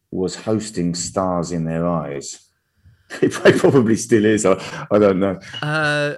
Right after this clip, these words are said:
Speaker 2: I've, I've, I heard they might bring it back soon. I heard something on a, some other podcast about that.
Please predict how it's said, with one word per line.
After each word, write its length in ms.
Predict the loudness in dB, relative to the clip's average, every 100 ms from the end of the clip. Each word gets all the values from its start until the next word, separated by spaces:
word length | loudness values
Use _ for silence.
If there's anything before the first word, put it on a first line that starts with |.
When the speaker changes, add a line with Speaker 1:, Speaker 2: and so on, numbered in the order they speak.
| -12
Speaker 2:
I've, 160 | -20 -16
I've, 260 | -18 -18 -18
I 60 |
heard 340 | -14 -10 -10 -8
they 120 | -6
might 320 | -4 -6 -8 _ -20 -12
bring 200 | -8 -8
it 180 | -8
back 240 | -8 -8 -10
soon. 420 | -12 -10 -10 -10
I 80 | -12
heard 240 | -12 -12
something 960 | -10 -8 -8 -8 -10 -12 -12 -10 -10 -12
on 160 | -12
a, 200 | -12 -16
some 320 | -18 -14 -12
other 200 | -10 -12
podcast 500 | -12 -14 -14 -16 -16
about 300 | -16 -14 -14
that. 240 | -12 -12